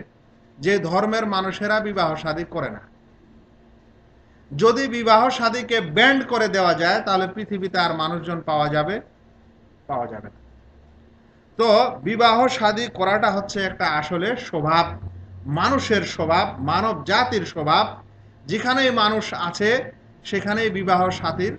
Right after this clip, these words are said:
শাদীর পন্থা আছে, নিয়ম আছে। সেটা মুসলিম হোক, সেটা অমুসলিম হোক, সেটা খ্রিস্টান হোক, সেটা ইহুদি হোক, কিংবা সেটা আর অন্য কোনো জাতি হোক,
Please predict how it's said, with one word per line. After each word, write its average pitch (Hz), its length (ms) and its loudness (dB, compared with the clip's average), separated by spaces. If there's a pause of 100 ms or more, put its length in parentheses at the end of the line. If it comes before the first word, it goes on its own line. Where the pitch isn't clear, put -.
(100)
শাদীর 165 320 -2 (140)
পন্থা 151 360 -6 (100)
আছে, 120 160 -12 (1500)
নিয়ম 233 420 4
আছে। 139 180 -6 (960)
সেটা 180 180 0 (120)
মুসলিম 226 400 -2
হোক, 247 140 4 (100)
সেটা 202 160 0 (120)
অমুসলিম 165 480 -4
হোক, 180 140 0 (540)
সেটা 202 180 2 (100)
খ্রিস্টান 233 440 2 (100)
হোক, 247 160 6 (100)
সেটা 202 180 0 (120)
ইহুদি 160 400 0
হোক, 185 160 2 (540)
কিংবা 208 260 2 (100)
সেটা 190 200 2 (140)
আর 185 80 4 (140)
অন্য 254 160 0 (160)
কোনো 196 140 -2 (120)
জাতি 156 320 0
হোক, 214 140 -2